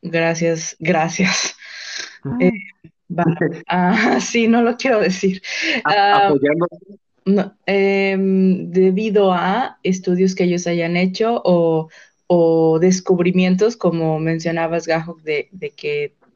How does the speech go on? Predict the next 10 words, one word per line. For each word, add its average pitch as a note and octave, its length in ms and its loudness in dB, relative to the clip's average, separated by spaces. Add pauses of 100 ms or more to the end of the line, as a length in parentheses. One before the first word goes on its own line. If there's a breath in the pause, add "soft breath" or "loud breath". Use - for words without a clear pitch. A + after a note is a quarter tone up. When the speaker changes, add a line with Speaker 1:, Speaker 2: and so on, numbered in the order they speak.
Speaker 1:
gastan E3 760 -4
millones E3 720 -4 (160)
buscando D#3+ 460 -4
cosas F3 320 -2
paranormales, E3 840 -4 (440 loud breath)
no F#3 140 4
sé F#3 140 4
si F3+ 220 0
las E3 260 0
encontraron, E3 720 -2